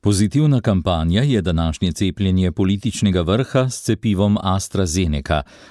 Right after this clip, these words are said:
Ob predsednikih države, vlade, državnega zbora in sveta,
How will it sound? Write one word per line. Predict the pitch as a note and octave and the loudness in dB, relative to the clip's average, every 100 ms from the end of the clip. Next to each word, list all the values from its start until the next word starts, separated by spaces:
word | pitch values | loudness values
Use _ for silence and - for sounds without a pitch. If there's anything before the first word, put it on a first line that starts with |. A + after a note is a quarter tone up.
| - | -12
Ob | - F2 | -6 -6
predsednikih | - F2 - G2 F2 G2 E2 | -4 -6 -2 -2 -2 -2 -4
države, | - D#2+ F#2+ F#2+ F#2 G2 | -4 -2 0 0 0 0
vlade, | F2+ D2+ C#2+ D2 E2+ | 0 -2 -2 -2 -2
državnega | D2+ D#2 E2+ D#2 D2+ C#2+ | -2 -4 -2 -2 -2 -4
zbora | C#2 E2 D#2+ | -2 -2 -2
in | D#2 C#2 | -2 -4
sveta, | - A2 A#2+ A#2+ A#2 | -2 -2 -2 -2 -2